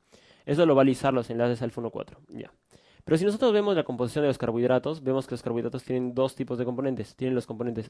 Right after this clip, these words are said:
alfa uno cuatro y tienen los componentes alfa uno seis. Entonces, el alfa uno cuatro va a ser, eh, lisado a nivel de las, del tu-, tubo intestinal. Sin embargo,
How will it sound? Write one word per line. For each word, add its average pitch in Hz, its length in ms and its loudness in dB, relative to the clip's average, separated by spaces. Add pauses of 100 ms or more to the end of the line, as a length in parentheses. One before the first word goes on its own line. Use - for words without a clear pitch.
alfa 135 300 4
uno 123 240 -2
cuatro 131 420 -2 (340)
y - 40 -20
tienen 131 140 0
los 131 100 -2
componentes 120 440 -6
alfa 123 460 0
uno 120 240 -4
seis. 123 400 -4 (500)
Entonces, 127 400 0 (380)
el 135 100 4
alfa 196 220 6
uno 170 180 2
cuatro 143 300 2
va 139 80 6
a 131 40 4
ser, 135 280 0 (480)
eh, 120 140 -2
lisado 147 800 0
a 127 120 -2
nivel 127 400 4
de 120 160 4
las, 110 640 -4 (960)
del 117 580 2
tu-, - 140 -16 (220)
tubo 156 240 4
intestinal. 131 600 2 (500)
Sin 151 240 0
embargo, 160 580 4